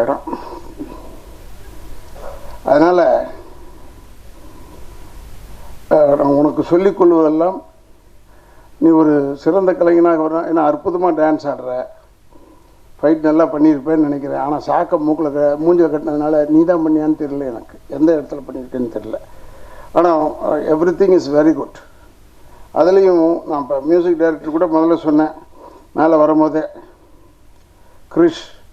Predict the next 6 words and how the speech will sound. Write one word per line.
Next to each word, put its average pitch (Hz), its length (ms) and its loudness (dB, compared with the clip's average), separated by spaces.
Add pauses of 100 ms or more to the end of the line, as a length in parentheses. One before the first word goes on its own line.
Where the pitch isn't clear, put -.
(380)
ரொம்ப 156 220 0 (120)
ஒரு 139 160 -4 (240)
அற்புதமான 185 640 0 (1300)
பாடல்கள் 156 440 2
எல்லாம் 151 200 2
பாடி, 131 260 -2